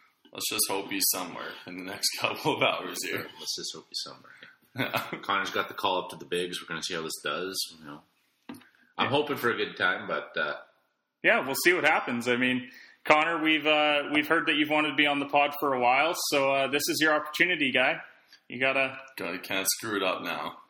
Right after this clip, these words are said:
Speaker 3: Exactly. All right, so we're gonna get things kicked off, uh, with a couple of big signings in the league, uh, starting with Dwight Howard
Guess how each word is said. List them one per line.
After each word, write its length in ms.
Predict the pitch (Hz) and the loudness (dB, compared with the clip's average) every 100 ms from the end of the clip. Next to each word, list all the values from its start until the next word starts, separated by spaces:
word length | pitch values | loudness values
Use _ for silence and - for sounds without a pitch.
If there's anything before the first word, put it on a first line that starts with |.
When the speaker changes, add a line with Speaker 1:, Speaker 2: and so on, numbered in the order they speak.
| - | -8
Speaker 3:
Exactly. 640 | 120 131 131 131 - 117 104 - - - | 0 4 4 4 0 -2 -2 -10 -4 4
All 100 | 143 | 6
right, 220 | 170 165 | 6 4
so 160 | - 175 | 2 2
we're 120 | 170 | 4
gonna 140 | 185 185 | 4 4
get 200 | 180 - | 4 4
things 220 | 170 160 - | 0 0 4
kicked 300 | 175 165 156 | 4 4 2
off, 240 | 147 151 - - - | 4 4 0 -10 0
uh, 320 | 131 131 127 131 | 4 6 4 2
with 160 | 135 | 2
a 60 | 147 | 2
couple 340 | - 156 156 | 4 4 4
of 100 | 143 | 2
big 180 | 123 147 - 156 | 4 4 4 4
signings 460 | 147 151 151 151 - - - - | 4 4 2 0 -2 -4 -10 -4
in 120 | 147 147 | 0 2
the 100 | 147 | 4
league, 340 | 151 151 147 - - - | 4 4 2 -8 -10 2
uh, 540 | 131 123 123 123 123 | 4 4 4 2 2
starting 420 | 123 170 175 185 | -2 0 0 2
with 100 | 170 | -2
Dwight 260 | 151 160 151 | 2 2 4
Howard 400 | 143 139 143 | 4 4 2